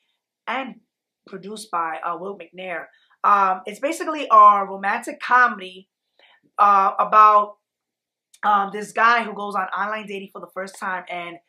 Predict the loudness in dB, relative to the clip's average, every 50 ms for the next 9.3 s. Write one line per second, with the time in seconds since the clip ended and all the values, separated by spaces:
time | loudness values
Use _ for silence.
0 | _ _ _ _ _ _ _ _ _ _ -12 -10 -10 -10 -12 -12 -4 -4 -2 -2
1 | -2 -4 -8 -10 -10 -12 -12 -14 -16 -18 -18 -12 -6 -2 -2 -2 -2 -4 -8 -16
2 | -16 -8 -4 -2 0 0 -2 -4 -8 -10 -8 -6 -6 -6 -8 -10 -10 -10 -10 -12
3 | -12 -12 -10 -10 -10 -12 _ _ _ _ _ _ _ _ -14 -12 -10 -6 -4 -4
4 | -4 0 0 2 2 2 0 -4 -4 -4 -4 -4 -4 -12 -14 -14 -14 -12 -14 -14
5 | -14 -16 -18 -20 _ _ _ _ _ _ -4 -2 0 0 0 0 0 -2 -2 -4
6 | -6 -8 -12 -16 _ _ -20 -20 -16 -10 -8 -8 -8 -8 -12 -14 -14 _ _ _
7 | _ _ _ _ _ _ _ _ _ _ _ _ _ _ _ _ _ _ _ _
8 | -2 0 4 4 4 2 0 -6 -8 -10 -10 -16 -16 -16 -16 -18 -20 _ _ -6
9 | -4 -4 -4 -6 -10 _